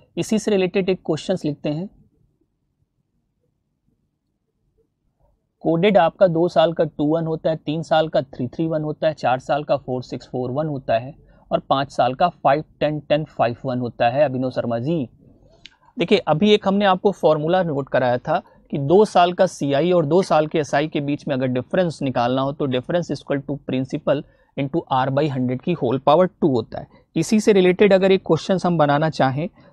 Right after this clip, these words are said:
तो अगर हमने कहा कि suppose that हमारे पास प्रिंसिपल पचास हजार है, प्रिंसिपल कितना है, पचास हजार है, और आपके पास टाइम आपका दिया गया है, सॉरी,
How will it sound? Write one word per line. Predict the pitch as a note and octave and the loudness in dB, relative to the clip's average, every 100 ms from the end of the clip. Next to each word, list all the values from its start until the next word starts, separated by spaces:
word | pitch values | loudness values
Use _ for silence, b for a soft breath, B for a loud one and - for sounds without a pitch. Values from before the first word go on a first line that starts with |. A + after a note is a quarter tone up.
| b | b
तो | E3+ | 4
अगर | E3 G3 | 6 4
हमने | F3+ F3+ F#3+ | 4 2 2
कहा | F#3+ E3+ F#3+ | 2 2 0
कि | - G3+ | 0 -2
suppose | - E3 - G#3+ G#3 | 0 -2 4 4 6
that | D#3 E3 - | 4 4 2
हमारे | D#3 D#3 F3+ | 2 4 4
पास | - E3+ - | 2 2 -2
प्रिंसिपल | - C#3 C3+ C#3+ E3+ | -8 -6 -6 -4 -2
पचास | F3+ C#3 - C3 A2+ A#2 | -2 -4 0 -2 -2 -8
हजार | A2 - - | -12 -14 -16
है, | C3+ | -14
प्रिंसिपल | - B2+ C3+ - D#3 | -8 -8 -6 -4 -4
कितना | D3+ D3 C#3+ | -4 -6 -4
है, | C#3+ F3+ A3+ _ _ _ _ _ _ _ _ b b b b | -4 -8 -10 _ _ _ _ _ _ _ _ b b b b
पचास | C#3+ - E3 C#3 C#3+ E3+ - - | -4 -2 2 4 4 2 -8 -6
हजार | C3+ C#3 D#3 E3 | -2 2 4 2
है, | B2+ E3 b b b - | 0 -4 b b b 2
और | C#3+ - - | 2 2 2
आपके | D3 D3 - F3+ | 2 2 0 -2
पास | F3 D#3 C3+ D#3 - - | 2 4 4 2 -4 -6
टाइम | G3+ _ - E3+ F#3+ G#3 E3+ | -6 _ 2 4 4 2 4
आपका | D#3 D#3 F3 | 2 2 2
दिया | E3 D3+ D3+ | 2 4 4
गया | C#3 C#3 C#3 | 4 4 2
है, | C#3 | 0
सॉरी, | - F3 C#3+ | 0 2 2